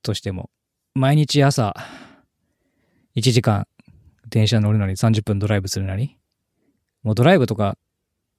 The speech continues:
まあ僕車持ってないですけど、この、市内の車とかほんとやばいからね。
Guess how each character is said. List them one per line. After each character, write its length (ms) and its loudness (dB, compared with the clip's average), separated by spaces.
ま 80 -2
あ 20 -4
僕 200 -4
車 240 2
持 60 4
っ 40 2
て 120 -4
な 60 0
い 20 0
で 40 0
す 80 -8
け 60 -8
ど、 200 -10
こ 140 -8
の、 220 -4
市 200 0
内 160 4
の 200 -4
車 280 0
と 100 -6
か 60 -2
ほ 60 0
ん 40 -2
と 100 -2
や 100 0
ば 80 0
い 60 -2
か 100 -2
ら 80 -4
ね。 260 -8